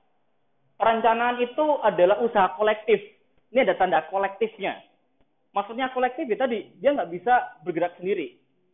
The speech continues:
Dia harus bagaimana caranya untuk bisa mendapatkan mungkin restu, atau mungkin persetujuan anggaran, perizinan, dari orang-orang yang mungkin akan terdampak dari adanya perencanaan tadi.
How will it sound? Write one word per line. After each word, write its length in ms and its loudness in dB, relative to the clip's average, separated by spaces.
Dia 400 4
harus 400 -2
bagaimana 480 -4
caranya 560 -4
untuk 320 -14
bisa 480 0
mendapatkan 720 -2
mungkin 400 -6
restu, 560 -8
atau 120 -6
mungkin 520 -8
persetujuan 560 -8
anggaran, 560 2
perizinan, 720 -4
dari 160 2
orang-orang 560 2
yang 140 -2
mungkin 260 -4
akan 320 -4
terdampak 540 0
dari 240 4
adanya 300 -4
perencanaan 400 -4
tadi. 240 -2